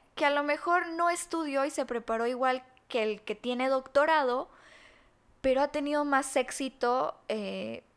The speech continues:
de un día para otro por un video chistoso, porque se hizo popular en YouTube,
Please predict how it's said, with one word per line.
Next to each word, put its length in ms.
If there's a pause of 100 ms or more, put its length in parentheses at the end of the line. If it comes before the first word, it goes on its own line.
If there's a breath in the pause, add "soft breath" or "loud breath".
(100)
de 220
un 180
día 160
para 300
otro 460
por 180
un 120
video 800
chistoso, 1080 (100)
porque 840
se 100
hizo 180
popular 400
en 120
YouTube, 640